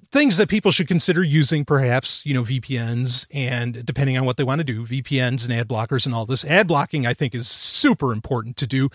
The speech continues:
Uh, and yes, go ahead and block ads on any website you go to, because it is not, as I always say, it is not your responsibility, uh, to figure out how those ads are going to get to you. That is the responsibility of the website you're going to, of the people that run that,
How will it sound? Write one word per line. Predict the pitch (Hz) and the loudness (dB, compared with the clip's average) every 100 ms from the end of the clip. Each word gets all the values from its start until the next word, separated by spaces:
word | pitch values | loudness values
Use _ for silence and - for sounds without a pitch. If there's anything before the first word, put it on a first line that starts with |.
| - - - - | -6 -20 -12 -2
Uh, | 135 127 | 0 0
and | 156 151 143 | 0 0 4
yes, | 202 208 - - | 4 4 0 -2
go | 147 185 | 4 6
ahead | 185 190 | 6 4
and | 170 | 6
block | 160 170 | 4 4
ads | 170 156 156 - | 4 2 2 0
on | - 147 139 | -2 0 0
any | 151 170 | 0 2
website | 151 151 - 151 | 4 2 4 2
you | 143 151 | 2 0
go | 151 151 | 2 2
to, | - 190 | 0 0
because | 156 131 143 127 123 - 135 135 127 | -2 -4 0 0 0 -2 -4 -6 -2
it | 143 | 0
is | 139 147 | 0 -2
not, | 131 | 0
as | 147 139 | 0 4
I | 143 | 6
always | 156 175 - | 6 4 4
say, | 139 | 0
it | 101 139 | 0 -4
is | 135 131 | -4 0
not | 147 165 | 0 2
your | 160 156 | 0 0
responsibility, | 156 - 156 - 143 165 123 101 _ _ _ _ _ _ _ _ _ 165 | 0 -2 -2 -2 2 2 2 -4 _ _ _ _ _ _ _ _ _ -4
uh, | 139 127 | -4 -2
to | - | -2
figure | 175 151 156 | 0 4 4
out | 147 | 4
how | - 151 | 4 2
those | 139 151 | 4 4
ads | 135 143 143 | 4 2 0
are | |
going | 139 139 | 0 0
to | 135 | 0
get | 160 - | -2 -2
to | 131 | -4
you. | 98 _ _ _ _ _ _ _ _ _ _ | -6 _ _ _ _ _ _ _ _ _ _
That | 139 170 170 | 0 2 4
is | 151 | 2
the | |
responsibility | 151 - 175 131 131 147 147 | 0 2 2 2 4 4 4
of | |
the | 131 | 2
website | 131 143 151 147 | 2 2 0 0
you're | 135 | -2
going | 131 117 | -2 -2
to, | - 107 - - - - | -4 -10 -12 -20 -20 -8
of | 113 | -2
the | 117 | -2
people | - 151 156 | 0 0 2
that | 156 | 2
run | 139 127 110 | 2 2 0
that, | 98 - | -4 -8